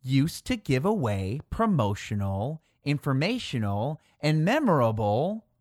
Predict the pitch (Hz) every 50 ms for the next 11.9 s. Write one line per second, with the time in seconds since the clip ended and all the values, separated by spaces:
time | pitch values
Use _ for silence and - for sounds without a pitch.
0 | _ _ - 226 233 277 302 302 294 - - - - - 78 - - _ - -
1 | - - - _ _ _ _ _ _ _ _ _ _ _ - 170 180 180 208 -
2 | 240 240 247 247 202 156 160 165 165 165 170 220 240 - - - 147 127 120 110
3 | 104 104 127 151 - _ - - - 170 196 196 180 143 113 107 98 95 95 95
4 | 95 110 139 156 - _ _ _ - 120 127 127 123 113 - - 180 190 202 -
5 | - - 113 98 98 104 131 139 - _ _ _ _ _ - 120 117 107 104 101
6 | 107 104 104 117 151 151 - _ _ - - 180 185 165 - 214 233 285 311 262
7 | 180 143 131 127 123 123 120 139 185 226 - _ - - - 151 160 170 160 151
8 | 185 208 240 240 - 123 135 120 120 127 - - 151 160 190 214 - - - 165
9 | 156 - - 196 170 175 175 170 160 151 - - 262 285 254 202 220 247 - -
10 | - _ _ - 226 214 165 180 196 226 208 170 190 202 202 - - - 151 185
11 | 202 277 302 - 220 196 165 147 - - 131 120 110 110 113 139 180